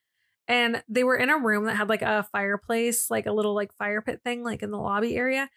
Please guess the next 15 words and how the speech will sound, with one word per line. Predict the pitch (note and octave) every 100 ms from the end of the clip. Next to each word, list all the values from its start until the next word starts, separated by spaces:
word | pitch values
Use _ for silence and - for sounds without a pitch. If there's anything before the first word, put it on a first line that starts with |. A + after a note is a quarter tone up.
| _ _ -
And | A#3
they | A#3
were |
like, | A3+ A3
"How | A#3+
about | C4
this? | - G3 - -
I'm |
gonna | A#3 A#3+
give | C#4
you |
three | C4 A#3+
pieces | A#3 D4+ E4+
of | D#4+
paper. | C4+ A3+ B3+